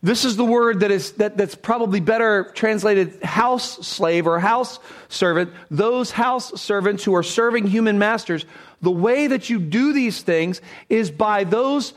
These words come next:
house servants who are serving masters subject themselves to their masters. It is eminently practical what Peter is talking about here.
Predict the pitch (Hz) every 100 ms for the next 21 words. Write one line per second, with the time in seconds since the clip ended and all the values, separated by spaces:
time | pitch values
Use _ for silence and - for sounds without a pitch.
0 | - - 226 269 247 - - 208 190 185
1 | 190 196 180 - - 262 262 285 269 233
2 | - 180 208 240 269 - - 165 180 -
3 | - - - 208 165 143 262 254 - 226
4 | 202 233 226 226 214 - 247 220 202 202
5 | 208 202 160 135 - - - 240 226 202
6 | - 262 285 302 285 262 185 - 240 233
7 | 208 190 175 185 185 208 208 185 - 180
8 | 175 165 147 139 135 131